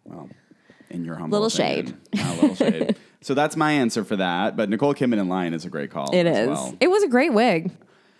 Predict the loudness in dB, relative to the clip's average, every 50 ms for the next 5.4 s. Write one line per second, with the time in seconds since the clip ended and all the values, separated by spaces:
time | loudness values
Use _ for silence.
0 | _ _ _ _ _ _ _ _ -4 -2 0 2 2 2 2 4 4 4 4 4
1 | 4 4 4 2 2 0 0 0 0 2 4 4 2 2 2 2 2 2 2 0
2 | -2 0 2 2 2 0 0 -4 -8 -8 -4 -2 0 0 0 -2 -4 -4 -2 -2
3 | -2 -4 -8 -12 -8 -6 -4 -2 -2 -2 -4 -4 -6 -6 -4 2 4 4 6 6
4 | 6 4 4 4 4 4 4 4 2 4 4 4 4 2 2 0 0 0 0 0
5 | 0 0 0 0 -2 -4 -6